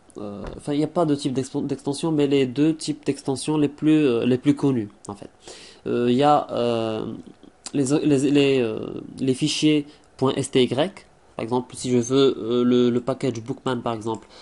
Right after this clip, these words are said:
ben, je cherche sur Google et je peux le trouver facilement, euh, le fichier bookman point S T Y. Tout ce que j'ai à faire, ben, c'est de copier, euh, le fichier point S T Y,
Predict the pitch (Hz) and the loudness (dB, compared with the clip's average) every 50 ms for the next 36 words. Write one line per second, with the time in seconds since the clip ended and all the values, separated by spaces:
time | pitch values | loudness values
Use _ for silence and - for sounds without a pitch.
0 | - - - - 123 123 120 123 123 - 135 127 123 - - - - 120 113 113 | -20 -20 -8 -4 -2 -2 -2 -2 -4 -2 -2 -4 -4 -6 -12 -8 -8 -6 -4 -2
1 | 117 113 113 120 120 120 117 - 123 113 110 - - 117 113 - - 120 120 120 | -2 0 2 0 0 0 0 -4 -6 -8 -8 -6 -6 -8 -6 -4 -4 -6 -4 -4
2 | 123 117 - 120 117 117 117 120 117 - - - - - - - - - - - | -6 -8 -6 -6 -4 -4 -4 -4 -6 -10 -16 -20 -20 -20 -20 -20 -18 -16 -14 -12
3 | - - - 120 117 - 131 123 - - 123 120 117 120 120 - 120 123 120 120 | -10 -8 -6 -6 -4 -4 -4 -4 -2 2 0 0 2 0 -4 0 0 0 0 0
4 | - - 123 117 107 120 - - 117 113 110 117 123 147 190 190 - - _ _ | -2 -4 -4 -2 -2 -4 -6 -4 -2 -2 -2 -2 -6 -8 -8 -8 -12 -20 _ _
5 | _ _ - - - - - - - - _ - 180 175 180 - 156 135 135 139 | _ _ -16 -16 -16 -16 -16 -20 -20 -14 _ -2 -2 -2 0 0 -2 0 0 -2
6 | 123 123 - - 156 180 - - - - - - - - - 135 123 - 135 123 | -2 -2 -2 -4 -4 -4 -4 -10 -20 -20 -20 -20 -16 -6 -4 -4 0 2 2 2
7 | 127 123 - - 175 170 - - 147 151 160 - - - - - - - - - | 2 0 2 2 0 0 2 2 2 2 2 2 -4 -10 -20 -20 -20 -18 -18 -16
8 | - - - - - 120 117 113 113 113 110 110 110 117 - - - - - - | -16 -18 -16 -6 -2 0 2 2 2 2 0 -2 -2 -4 -6 -6 -8 -10 -12 -14
9 | - - - 143 143 131 - 160 151 - - 151 143 147 - 135 131 - 127 - | -12 -4 2 2 2 2 2 0 0 2 4 2 2 4 2 0 0 0 -2 -6
10 | - - 123 123 117 - 120 151 180 190 - - - | -2 0 0 0 0 -2 -4 -4 -6 -6 -10 -20 -20